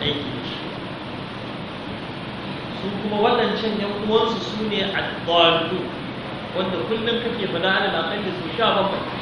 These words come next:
a sallah kake cewa wala dhalli. Ya Allah, kuma ka tsare ni kan in bi hanyar waɗanda suke matattu.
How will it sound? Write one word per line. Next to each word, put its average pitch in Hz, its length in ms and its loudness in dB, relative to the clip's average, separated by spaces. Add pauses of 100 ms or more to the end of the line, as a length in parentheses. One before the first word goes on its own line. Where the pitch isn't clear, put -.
(340)
a - 240 -4
sallah 214 480 4 (560)
kake 190 240 0
cewa 170 240 2
wala 185 240 6 (160)
dhalli. 156 640 4 (560)
Ya 170 160 4 (240)
Allah, 175 400 2
kuma - 160 -4
ka 143 160 -4
tsare 180 240 0 (160)
ni 190 160 0 (320)
kan 262 240 0
in 185 160 -2
bi 180 240 0
hanyar 196 400 -2
waɗanda 160 480 -2
suke - 320 -8
matattu. - 480 -6